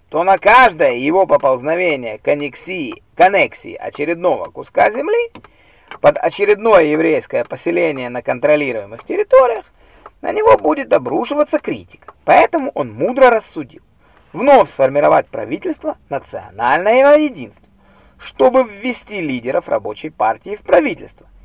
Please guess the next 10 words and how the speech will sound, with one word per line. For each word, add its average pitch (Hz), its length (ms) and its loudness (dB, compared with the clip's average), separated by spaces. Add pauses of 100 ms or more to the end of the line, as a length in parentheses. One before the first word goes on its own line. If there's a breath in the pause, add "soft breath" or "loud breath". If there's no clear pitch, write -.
(140)
и 220 100 -4
привязать 160 640 -2
их 262 140 -8
таким 277 260 -4
образом 277 400 2 (400 soft breath)
к - 60 -20
своей 123 580 -2
политике. - 500 -2 (200)
В 160 80 -2
результате, - 500 -4